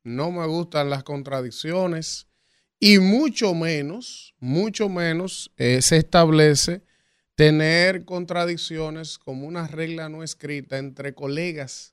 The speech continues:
de la comunicación. Eso ni es necesario, ni es prudente, y mucho más cuando son colegas, personas que tienen una dilatada carrera, gente que uno creció viéndola en los medios,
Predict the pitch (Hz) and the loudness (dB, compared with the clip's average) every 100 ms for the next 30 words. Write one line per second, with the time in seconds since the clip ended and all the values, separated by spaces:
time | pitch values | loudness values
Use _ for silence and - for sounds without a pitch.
0 | _ 123 131 127 135 131 127 120 110 110 | _ -4 -4 -4 -6 -8 -10 -12 -14 -14
1 | - - _ _ _ _ _ _ _ 123 | -14 -20 _ _ _ _ _ _ _ -4
2 | 147 147 165 147 139 143 160 170 156 127 | -2 0 0 0 -4 0 2 2 0 -6
3 | 123 - 165 180 175 160 156 151 _ 135 | -8 -2 2 4 2 0 -4 -10 _ -8
4 | 135 151 165 165 - - 131 131 139 160 | -6 -2 -2 -2 -6 -10 -8 -6 -4 -2
5 | 180 170 151 147 - 180 185 190 202 214 | -2 -2 -6 -10 -4 -2 0 0 -4 -4
6 | 202 185 180 190 - _ _ _ _ _ | -4 -6 -6 -8 -10 _ _ _ _ _
7 | - 147 156 151 139 165 165 170 185 185 | 2 4 6 4 4 4 4 2 0 2
8 | 170 160 160 165 - - _ _ _ 151 | 2 2 -2 -6 -10 -14 _ _ _ -2
9 | 151 - 175 165 151 147 - 117 127 143 | 0 2 4 4 2 -4 -8 -10 -6 -4
10 | 156 151 156 156 147 123 127 131 143 156 | -4 -4 -6 -8 -10 -10 -6 -6 -6 -6
11 | 151 156 165 156 147 139 139 143 156 143 | -6 -4 -2 -2 -6 -8 -12 -8 -8 -6
12 | 147 151 147 - 147 135 143 143 156 143 | -8 -8 -12 -8 -8 -8 -10 -8 -8 -8
13 | 143 156 151 139 131 135 139 147 175 170 | -6 -6 -8 -12 -14 -12 -10 -6 -6 -4
14 | 147 151 160 | -6 -10 -14